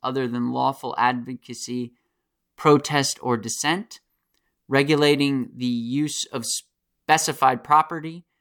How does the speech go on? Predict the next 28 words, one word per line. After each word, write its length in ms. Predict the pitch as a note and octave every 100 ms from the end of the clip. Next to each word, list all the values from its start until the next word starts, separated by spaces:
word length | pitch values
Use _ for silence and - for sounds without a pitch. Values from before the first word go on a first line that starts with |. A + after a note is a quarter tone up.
| _ -
including 460 | B2+ D#3+ C#3+ B2
goods 320 | A#2+ C#3+ C#3 -
to 120 | C#3+
be 120 | B2
used 420 | A#2 C3 C#3+ B2+
with 220 | B2 A#2+
respect 540 | B2 A2+ - D3 - - -
to 220 | C#3 C3
a 80 | B2
blockade, 840 | - B2+ B2+ - - C3+ D3+ - _ _ _ _ _ _
designating 720 | D3 D3+ D#3 D3 D3+ D3+ C#3+ C3+
and 160 | C3
securing 540 | - A#2 - D3 D3 C3
places 420 | D3 C#3 C#3+ A#2+
where 160 | C3
blockades 640 | A#2+ B2 C3+ - D3 C#3 - -
are 180 | B2+ C3
to 200 | - B2
be 180 | B2+
prohibited, 840 | B2+ - A#2+ A#2 F#3+ - - - - _ _ _ _ -
example, 500 | A2+ A#2 B2 B2 A#2+
borders, 640 | A2 A#2+ C3 C3+ D3 D3+ -
approaches 500 | C3+ - C#3+ C#3 B2+
to 120 | - A#2
borders, 520 | A#2+ A#2+ A#2+ A#2+ -
other 240 | C3 B2+ B2
critical 480 | - A#2+ A#2 A#2 A#2
infrastructure, 760 | A#2 A#2 - A#2+ A#2 B2+ B2+